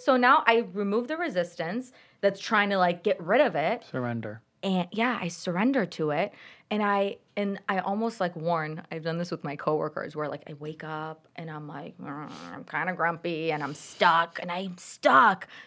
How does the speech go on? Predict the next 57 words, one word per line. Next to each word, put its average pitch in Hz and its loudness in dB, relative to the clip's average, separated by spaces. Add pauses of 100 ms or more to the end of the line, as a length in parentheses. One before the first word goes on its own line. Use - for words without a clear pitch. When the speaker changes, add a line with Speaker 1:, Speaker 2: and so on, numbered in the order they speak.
Speaker 1:
stuck 254 6 (120)
with 202 -2
this 180 -4
feeling." 254 2 (440)
And 226 6
I 214 4
try 247 6
to 285 4
change 262 2
it - -2
before 202 2
I 190 4
go 190 2
to 185 0
work 240 2
even, - -14
you 175 -4
know? 165 0
And, 180 0 (440)
and 196 -2
then 202 2
I 196 4
get 196 2
to 208 -2
work 226 6
and 196 0
I 175 2
tell 185 -4
my 185 -2
coworkers, 208 -4
I'm 175 -6
like, 175 -8 (240)
"Guys, 190 -8 (100)
this 180 -14
is 175 -12
how 185 -4
I'm 175 -6
feeling. 175 -8
I - -12
need 165 -10
some 175 -6
alone 165 -6
time." 165 -6
Speaker 2:
Mm-hmm. 127 -2
Speaker 1:
So 190 0
I 185 6
let 185 6
go 202 4
of 202 2
the 180 2
resistance. 156 -2
So 180 0
the 175 2
first 185 2
step 170 0
is 165 -4
surrender. 180 4